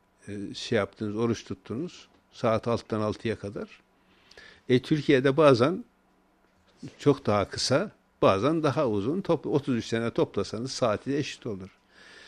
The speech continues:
E, şimdi dünyanın çeşitli bölgelerinde mesela aynı, e, mevsimlerde, e, mesela Haziran ayı derseniz, e, Güney Kutup'ta günlerin kısa olduğu, Kuzey Kutup'ta uzun olduğu bir zaman.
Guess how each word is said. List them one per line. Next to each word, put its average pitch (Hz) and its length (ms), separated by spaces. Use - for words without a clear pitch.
E, 120 100
şimdi 147 340
dünyanın 143 600
çeşitli 139 480
bölgelerinde 113 580
mesela 113 460
aynı, 139 460
e, 101 260
mevsimlerde, 104 920
e, 131 60
mesela 98 360
Haziran 135 360
ayı 107 240
derseniz, 110 540
e, 104 200
Güney 131 240
Kutup'ta 107 480
günlerin 110 380
kısa - 300
olduğu, 101 480
Kuzey 123 260
Kutup'ta - 320
uzun 170 220
olduğu 92 360
bir 87 40
zaman. 90 280